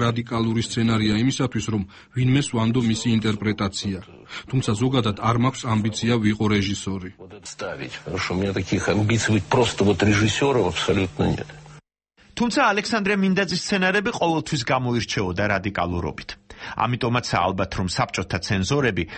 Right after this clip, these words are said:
Speaker 3: უამრავ პრობლემას უქმნიდნენ ხოლმე მინდაძესა და აბდრაშიტოვს. ცენზურასთან ურთიერთობამ,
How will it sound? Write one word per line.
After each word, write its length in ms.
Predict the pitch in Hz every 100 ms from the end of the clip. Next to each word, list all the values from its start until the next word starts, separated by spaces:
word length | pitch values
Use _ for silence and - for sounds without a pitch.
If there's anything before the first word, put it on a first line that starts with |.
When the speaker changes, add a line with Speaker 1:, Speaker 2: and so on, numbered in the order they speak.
| -
Speaker 3:
უამრავ 500 | - 214 208 190 226 226
პრობლემას 580 | 156 131 120 104 123 147
უქმნიდნენ 480 | 120 104 104 104 95
ხოლმე 380 | 90 92 87 82
მინდაძესა 680 | 92 113 113 113 113 - 123
და 100 | 113 -
აბდრაშიტოვს. 800 | 113 95 90 - 98 - - - - _ - - -
ცენზურასთან 680 | - 135 113 107 85 - 92 113
ურთიერთობამ, 680 | 117 151 127 - 143 170